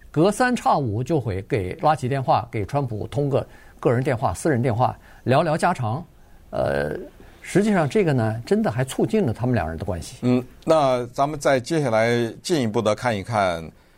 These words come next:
Speaker 2: Starmer 这个人啊。Starmer 呢，他已经说了，他说我们国防的这方面预算呢，要从整个的，嗯，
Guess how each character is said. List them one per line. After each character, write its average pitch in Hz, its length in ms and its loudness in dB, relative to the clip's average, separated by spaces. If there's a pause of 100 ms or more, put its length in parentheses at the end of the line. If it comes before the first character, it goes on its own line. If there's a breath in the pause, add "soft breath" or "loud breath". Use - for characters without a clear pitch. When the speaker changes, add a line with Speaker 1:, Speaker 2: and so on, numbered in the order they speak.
Speaker 2:
Starmer 135 520 0 (260)
这 139 120 0
个 117 60 4
人 98 160 -2
啊。 101 260 -4 (120)
Starmer 196 400 2
呢， 120 260 0 (420 soft breath)
他 147 160 2
已 117 60 2
经 107 100 -2
说 135 200 0
了， 113 120 -4 (220)
他 127 160 -2
说 131 180 2
我 104 160 0
们 120 380 -4 (180)
国 135 140 2
防 113 240 0
的 120 180 0
这 113 120 -6
方 107 120 -4
面 107 160 -4
预 113 80 -6
算 101 240 0
呢， 90 160 0 (300 soft breath)
要 117 180 4
从 104 340 -4 (300)
整 104 160 -2
个 117 160 2
的， 95 320 0
嗯， 92 300 -8